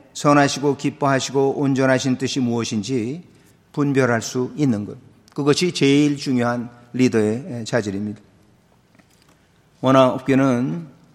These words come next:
우리 모두 오늘 말씀을 가슴판에 잘 새기시고 이제는 아무리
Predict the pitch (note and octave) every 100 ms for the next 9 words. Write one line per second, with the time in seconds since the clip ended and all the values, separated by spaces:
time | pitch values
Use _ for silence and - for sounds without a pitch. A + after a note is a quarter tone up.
0 | - C3 C3+ B2 A#2+ A#2 C3 A2+ G2 -
1 | - _ _ _ A#2 C3+ C#3 B2+ B2 C3+
2 | B2+ B2+ - - C3+ A#2 C3 B2+ B2+ B2
3 | A#2 A#2 A#2+ A#2+ A#2+ C#3+ - C3 A2 -
4 | - A2 G2+ B2+ D3 _ _ _ _ _
5 | _ C3 C3 C#3 C#3+ C#3 C3 C3 - A2+
6 | C3 C#3 D3 D3+ D3+ D#3 D3 C3